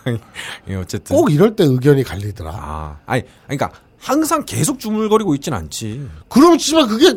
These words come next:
Speaker 2: 사람이니?
Speaker 1: <laughs>
Speaker 2: 내 말은
Speaker 1: 아, 아.
Speaker 2: 어느 순간
Speaker 1: 예.
Speaker 2: 문득 정신을 차리고 보면
Speaker 1: 예.
Speaker 2: 춤을 떡거리고 있죠.
Speaker 1: 아, 예.
Speaker 2: 그런 일이 되게 잦죠.
Speaker 1: 음,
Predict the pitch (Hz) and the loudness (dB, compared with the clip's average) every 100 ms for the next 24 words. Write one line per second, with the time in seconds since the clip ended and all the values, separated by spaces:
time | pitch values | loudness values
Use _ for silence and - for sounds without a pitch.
0 | - - 196 247 302 302 214 220 214 - | 0 -4 2 4 6 6 8 6 6 4
1 | 131 - 139 135 123 175 214 135 120 190 | 2 4 2 2 4 4 6 4 4 4
2 | 135 90 95 98 101 101 92 117 151 185 | 2 -2 -2 -2 -4 -6 -6 0 2 2
3 | 165 - 208 160 110 120 104 92 78 _ | -2 -4 -4 -2 -2 -2 -2 -6 -10 _
4 | 131 156 185 - 120 117 131 151 160 151 | -8 -6 -6 -6 -6 -4 -4 -4 -6 -4
5 | 110 92 113 160 107 196 220 202 - 110 | -6 -6 -6 -6 -4 -4 -4 -6 -8 -8
6 | 98 85 - 82 82 104 104 90 80 73 | -8 -12 -14 -8 -6 -4 -6 -8 -12 -16
7 | - _ - 165 190 143 131 160 139 107 | -20 _ -4 -2 0 -2 -6 -8 -8 -8
8 | 131 135 - 107 _ - 113 78 _ _ | -8 -10 -16 -16 _ -6 -6 -6 _ _
9 | 104 104 104 95 85 | -8 -8 -8 -10 -14